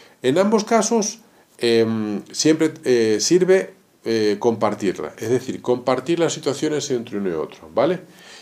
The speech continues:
Y lo que tenéis que comprender es que vuestra seguridad financiera está bajo la lupa.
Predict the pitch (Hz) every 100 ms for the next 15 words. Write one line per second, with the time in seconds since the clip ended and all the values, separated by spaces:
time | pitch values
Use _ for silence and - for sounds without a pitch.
0 | - _ 165 165 170 160 - 117 135 156
1 | 185 185 226 220 - 175 170 160 160 185
2 | 170 - 120 113 135 131 139 - 123 127
3 | 175 180 180 160 165 185 196 196 - _
4 | 139 131 - 214 226 - _ _ _ _
5 | 127 127 170 - 247 254 - - _ _
6 | _ _ 135 175 185 131 95 -